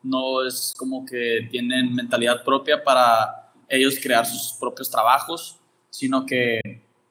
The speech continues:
sino que eso, ese miedo que tienen las personas, eh, no debería ser tan mayor en la industria, porque, pues, es un,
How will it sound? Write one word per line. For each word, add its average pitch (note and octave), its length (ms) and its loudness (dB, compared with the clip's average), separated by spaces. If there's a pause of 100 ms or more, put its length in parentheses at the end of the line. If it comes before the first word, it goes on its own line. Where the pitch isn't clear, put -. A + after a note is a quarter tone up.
(160)
sino C3+ 280 -4
que C3+ 100 -4
eso, C3+ 680 -2
ese C3+ 220 -2
miedo D3+ 240 2
que D3 120 -2
tienen C#3 200 -2
las C#3+ 100 0
personas, C#3 720 -4 (400)
eh, B2+ 600 2 (100)
no B2+ 120 0
debería B2 260 2
ser B2 240 -4 (160)
tan A#2+ 240 0
mayor A#2 580 0
en C3+ 60 -8
la A#2+ 80 -4
industria, C#3+ 580 -2
porque, C3 240 -10
pues, A2+ 300 -8
es A#2 180 -6
un, B2+ 380 0